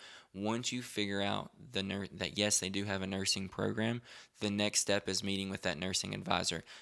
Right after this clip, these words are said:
They are going to be your life source for nursing. They're gonna tell you all the requirements. They're gonna tell you the classes. They're gonna literally say, "Hey, this is what you need to do to make sure that you can be successful in our program. Um, this is the classes. This is what we recommend."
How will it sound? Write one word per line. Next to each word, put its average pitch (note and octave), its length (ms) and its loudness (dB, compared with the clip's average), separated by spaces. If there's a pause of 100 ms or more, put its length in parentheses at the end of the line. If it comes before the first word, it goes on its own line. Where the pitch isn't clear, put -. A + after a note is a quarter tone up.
(120)
They G2 200 2
are G#2+ 100 4
going G2+ 360 -2
to G2 180 -4
be F#2+ 160 0
your F#2+ 240 0
life G2 280 2
source F#2 400 0
for - 140 -4
nursing. E2+ 420 -2
They're F#2 140 2
gonna F#2+ 180 -4
tell F#2+ 220 0
you F#2+ 160 -4
all F2+ 140 2
the E2+ 100 -4
requirements. C3 720 -2 (320)
They're F#2 140 0
gonna F2+ 160 -2
tell F#2+ 180 0
you F2+ 160 -4
the E2+ 80 -2
classes. A2 580 2 (280)
They're A2+ 100 2
gonna A#2 180 2
literally A#2 300 0
say, G2+ 340 -2
"Hey, G2+ 180 2
this G#2+ 200 0
is A2+ 140 -2
what G#2+ 240 0
you G#2+ 40 -2
need G2+ 200 -4
to G2 80 -8
do G2+ 260 -4
to G2 120 -8
make F#2+ 220 -2
sure - 180 0
that D#2 120 -4
you G2+ 120 -4
can G2 140 -8
be G2 80 -2
successful - 540 0
in F#2+ 180 -4
our F#2 120 2
program. F2+ 600 -2 (380)
Um, F2 260 2
this G2 200 4
is - 100 -4
the F2 60 -2
classes. G#2 500 4
This F#2+ 160 -2
is F#2+ 80 -6
what D#2+ 140 0
we F2+ 80 -2
recommend." G2 520 0